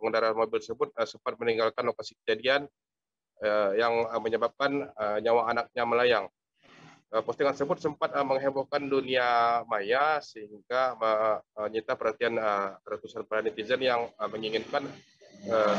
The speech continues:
sopir dari mobil tersebut menyerahkan diri. Setelah mendapat laporan dari orang tua korban, eh, jajaran Satreskrim Polres Belitung langsung mengamankan, eh,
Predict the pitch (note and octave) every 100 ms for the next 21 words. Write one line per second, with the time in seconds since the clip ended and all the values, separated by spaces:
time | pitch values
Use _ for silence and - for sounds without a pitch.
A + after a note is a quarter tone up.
0 | G2 A#2+ A#2 C3+ A#2+ A2+ G#2+ G#2+ G#2+ -
1 | - A#2 A2 - G#2+ - A2+ A#2+ B2 G2
2 | - _ _ _ _ _ _ _ _ _
3 | - C3+ C#3+ C#3 C#3+ D3 D3 D#3 D3+ D3
4 | D3 C#3+ C3+ C3 - C3 B2+ A#2 A2+ D#3
5 | F3 B2+ A#2 C3 B2+ - B2+ B2 - A#2+
6 | B2 - A#2+ - D#3+ C3+ A2+ C3 B2+ B2
7 | A#2+ A#2+ - D3+ D#3 D3+ A2+ A2 G#2+ G#2
8 | G#2